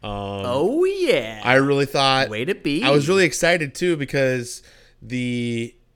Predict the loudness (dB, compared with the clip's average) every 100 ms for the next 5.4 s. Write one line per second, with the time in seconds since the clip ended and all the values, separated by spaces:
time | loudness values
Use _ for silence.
0 | _ _ _ _ _ _ _ _ _ _
1 | _ _ _ _ _ _ _ _ _ _
2 | -2 0 -2 -4 -4 -4 -6 -6 -4 -2
3 | 2 2 2 2 2 0 -4 -10 -6 -2
4 | -2 -4 -8 -8 -6 -4 -4 -4 -4 -6
5 | -6 -6 -6 -10